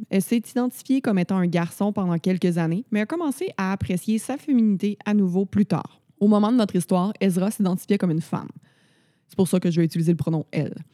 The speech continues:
À l'âge de dix-huit ans, elle a fait la rencontre de son amoureux, Jason Mangle, au café Racy's, euh, dont j'ai fait la mention tout à l'heure.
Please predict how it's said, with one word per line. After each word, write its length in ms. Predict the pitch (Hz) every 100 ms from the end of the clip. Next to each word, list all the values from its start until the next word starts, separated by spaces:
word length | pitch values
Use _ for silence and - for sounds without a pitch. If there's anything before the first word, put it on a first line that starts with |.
| _ -
À 100 | 190
l'âge 220 | 190 214
de 80 | 190
dix-huit 380 | 170 170 180 196
ans, 160 | 156 - _ -
elle 120 | 190
a 60 | 185
fait 140 | 226
la 100 | 214
rencontre 420 | 180 175 202 208
de 120 | 214 247
son 240 | 226 190
amoureux, 380 | 170 165 180 320 -
Jason 520 | 175 247 285 254 269 269
Mangle, 500 | 196 196 208 170 196 -
au 140 | 254
café 400 | - 285 220 254 247
Racy's, 640 | 180 175 - 208 254 - -
euh, 160 | 170 160
dont 160 | 180
j'ai 140 | 185 180
fait 220 | - 208
la 100 | 185
mention 380 | 160 160 196 196
tout 140 | -
à 80 | 151
l'heure. 280 | - -